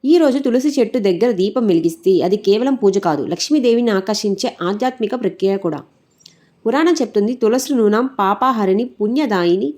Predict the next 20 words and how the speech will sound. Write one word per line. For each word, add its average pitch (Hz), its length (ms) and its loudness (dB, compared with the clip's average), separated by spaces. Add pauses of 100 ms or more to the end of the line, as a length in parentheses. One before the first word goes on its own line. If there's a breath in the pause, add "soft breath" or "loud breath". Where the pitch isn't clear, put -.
కార్తికే 294 400 -2
పౌర్ణమాయం 208 840 -2
ఎస్య 196 280 -6
దీపం 202 480 -2
దత్త 180 340 -6 (160)
తస్య 254 260 -10
దారిద్ర్య 196 440 -2
నాశిదే" 170 420 -4
అని. 160 180 -6 (760 soft breath)
అంటే 208 200 0
తులసి 294 340 0
ముందు 262 240 2
దీపం 214 320 0
వెలిగించే 202 440 0
వారికి 180 320 -2
దారిద్ర్యం 226 460 0
నశిస్తుంది, 190 560 -2
లక్ష్మీ 220 360 -2
కటాక్షం 220 420 -2
పెరుగుతుంది. 170 500 -2